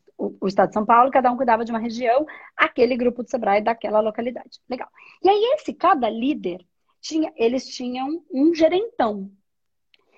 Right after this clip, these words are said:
E aí tinha um rapaz que ele não era líder, ele era dos líderes, ele fazia parte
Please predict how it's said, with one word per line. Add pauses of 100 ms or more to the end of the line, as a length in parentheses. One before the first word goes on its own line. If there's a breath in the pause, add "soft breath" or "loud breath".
(440 loud breath)
E
aí
tinha
um
rapaz (280)
que
ele
não
era
líder,
ele
era
dos
líderes,
ele
fazia
parte